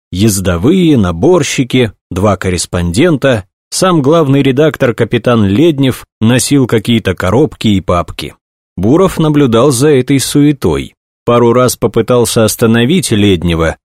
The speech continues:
убеждая, что нужно поговорить. Однако капитан ничего не хотел слушать. Две машины и подводу им выделили всего на два часа. Нужно успеть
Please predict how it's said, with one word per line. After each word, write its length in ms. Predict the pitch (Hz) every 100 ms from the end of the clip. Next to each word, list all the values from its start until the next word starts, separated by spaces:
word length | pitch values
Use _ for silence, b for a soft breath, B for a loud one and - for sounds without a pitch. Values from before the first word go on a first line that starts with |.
| -
убеждая, 600 | 110 120 101 110 107 104
что 200 | - 113
нужно 360 | 110 101 107
поговорить. 760 | 98 104 104 113 107 76 - - _ -
Однако 480 | 92 143 208 - 165
капитан 680 | 139 127 110 - 190 160
ничего 440 | 123 107 - 110 120
не 100 | 113
хотел 400 | 104 87 87 80
слушать. 800 | - 80 78 71 - - - - _ -
Две 280 | 78 101 156
машины 600 | 156 143 175 185 160 147
и 20 |
подводу 540 | 127 135 123 170 147 123
им 240 | 123 120
выделили 540 | 131 156 135 120 110
всего 340 | 101 - 120 135
на 140 | 120
два 240 | 107 113 107
часа. 480 | 110 - 90 55 - _ -
Нужно 460 | 85 127 113 123 120
успеть 480 | 113 - 151 139